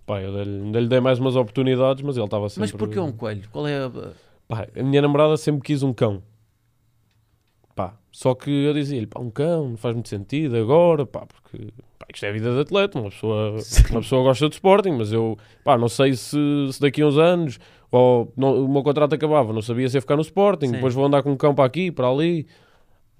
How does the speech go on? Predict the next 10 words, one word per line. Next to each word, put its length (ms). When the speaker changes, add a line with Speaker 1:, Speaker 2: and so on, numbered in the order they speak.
Speaker 1:
Pá, 120
um 120
dia 160
estávamos 320
no 120
Colombo 420
à 80
noite... 360
e 160
ela, 360